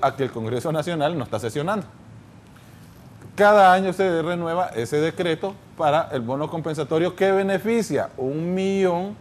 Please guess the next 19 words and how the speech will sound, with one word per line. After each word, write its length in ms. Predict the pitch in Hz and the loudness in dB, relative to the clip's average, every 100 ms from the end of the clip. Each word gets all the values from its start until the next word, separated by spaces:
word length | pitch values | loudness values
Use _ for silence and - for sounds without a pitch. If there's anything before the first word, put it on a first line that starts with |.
| - - - | -20 -20 -10
de 160 | 95 156 | -2 0
usuarios 540 | 156 190 208 170 110 107 - - - - - | 0 2 4 4 -2 -6 -10 -16 -20 -20 -14
que 140 | - 147 | -4 -2
no 180 | 123 147 | 0 -2
están 240 | 147 170 | -2 -2
pagando 340 | - 139 113 147 | -2 -2 -2 -4
la 100 | 131 | -4
tarifa 360 | 95 104 135 | -6 -8 -8
real. 280 | 139 175 208 - - - - - - - - - - - - - | -4 -2 -4 -8 -20 -20 -20 -20 -20 -20 -20 -20 -20 -20 -20 -10
Hay 160 | 113 143 | -6 -4
una 160 | 165 165 | -4 -6
nebulosa 560 | 165 175 175 143 175 | -4 -2 0 0 -2
debido 380 | 165 131 123 127 | -4 -2 0 0
a 40 | |
que 60 | 139 | -2
el 80 | 143 | -4
Congreso 420 | 151 131 135 156 | -4 -4 -4 -4
no 120 | 143 | -6
sesiona, 440 | 160 170 160 135 | -6 -6 -6 -8